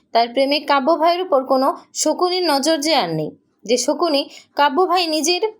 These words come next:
ঘরেই পেলে পুষে বড় করেছেন।" কুহু গা কাঁপছে প্রচণ্ড। ও হাঁটু ভেঙে মেঝেতে বসে পড়ে আচমকা। তার ভীষণ কষ্ট হচ্ছে, বুকটা কেউ যেন কামড়ে ধরে আছে।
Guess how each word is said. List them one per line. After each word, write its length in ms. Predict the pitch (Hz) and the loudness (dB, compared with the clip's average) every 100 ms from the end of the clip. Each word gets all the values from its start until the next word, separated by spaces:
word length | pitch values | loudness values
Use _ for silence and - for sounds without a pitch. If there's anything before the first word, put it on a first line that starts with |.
| 247 | -4
ঘরেই 560 | 240 269 294 302 392 - | 2 2 2 -2 -6 -2
পেলে 220 | 285 277 | 0 0
পুষে 260 | 247 254 247 | 0 0 2
বড় 240 | 202 180 | 2 2
করেছেন।" 500 | 170 170 165 170 - - _ _ _ | 0 0 0 -6 -8 -14 _ _ _
কুহু 180 | 294 302 | 0 2
গা 200 | 240 247 | 0 0
কাঁপছে 340 | 247 254 - 254 | 0 0 0 0
প্রচণ্ড। 520 | 185 185 180 165 165 - _ _ | 0 0 -2 -2 -4 -6 _ _
ও 40 | 320 | 0
হাঁটু 400 | 311 285 240 359 | 2 2 2 2
ভেঙে 300 | 370 294 294 | 2 2 0
মেঝেতে 400 | 277 269 262 262 | 0 0 0 0
বসে 280 | 220 240 294 | 0 0 0
পড়ে 240 | 294 226 | 2 2
আচমকা। 600 | 185 - 180 165 156 - _ _ - | 0 -2 -4 -2 -4 -6 _ _ -2
তার 160 | 269 | 0
ভীষণ 380 | 262 269 320 311 | 0 0 0 0
কষ্ট 300 | 285 269 - | 0 0 -2
হচ্ছে, 460 | 208 170 160 - - _ _ _ 233 | -2 -2 -4 -6 -10 _ _ _ 0
বুকটা 320 | 311 320 392 | 0 2 0
কেউ 240 | 392 370 | 2 0
যেন 320 | 381 359 254 | 2 2 2
কামড়ে 460 | 349 - 285 294 311 | 0 0 0 2 0
ধরে 320 | 247 196 170 | 2 2 4
আছে। 340 | 160 160 165 | 2 -2 -6